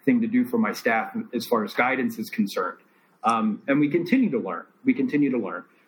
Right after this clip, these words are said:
Um, so as we were able to establish a, a decent supply of some P P E, um, that really helped our staff feel more confident in what they were doing,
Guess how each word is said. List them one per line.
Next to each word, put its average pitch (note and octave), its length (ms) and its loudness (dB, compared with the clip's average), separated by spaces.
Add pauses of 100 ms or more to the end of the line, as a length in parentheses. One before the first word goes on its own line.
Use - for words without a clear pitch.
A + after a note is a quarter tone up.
(120)
Um, A#2 420 0 (840)
so E3 320 2
as E3+ 280 -2
we F3 180 2
were D3+ 160 2
able D3+ 220 0
to C#3+ 140 -2
establish C3 760 -2
a, B2 60 -2
a A2+ 440 -4 (220)
decent D3 500 0
supply B2+ 760 -2
of G#2+ 200 -6
some A2 140 0
P B2 180 0
P A#2+ 160 -2 (160)
E, B2+ 420 2 (460)
um, A2 540 0 (640)
that F#3+ 260 2
really D#3+ 320 2
helped C3 380 -4
our A#2 240 -2
staff B2 500 -4
feel B2+ 180 2
more A#2 220 0
confident D3+ 760 -2
in C3+ 160 2
what A#2+ 160 -2
they B2 100 0
were A#2 140 0
doing, B2 540 0